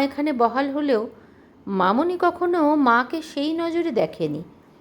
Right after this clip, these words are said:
বরং বাড়ির একজন সদস্য হিসেবেই দেখে এসেছে। তার মাকে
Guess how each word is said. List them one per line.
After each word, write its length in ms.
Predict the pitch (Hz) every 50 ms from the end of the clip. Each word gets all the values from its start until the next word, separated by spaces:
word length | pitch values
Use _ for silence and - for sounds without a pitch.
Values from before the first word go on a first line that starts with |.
| - - - - - - - -
বরং 220 | 233 269 285 302 285 254
বাড়ির 300 | 240 220 233 254 247 277
একজন 280 | 277 262 269 294 277
সদস্য 440 | 269 - - 220 214 208 254 254 - -
হিসেবেই 460 | 269 254 254 - - 269 269 269 262
দেখে 300 | 208 202 196 196 - - 185
এসেছে। 380 | 165 - - 170 - - - 156 175 - - - - - - - - - - - - - - - - - -
তার 180 | 311 320 330 285
মাকে 440 | 269 247 240 269 269 269 359 349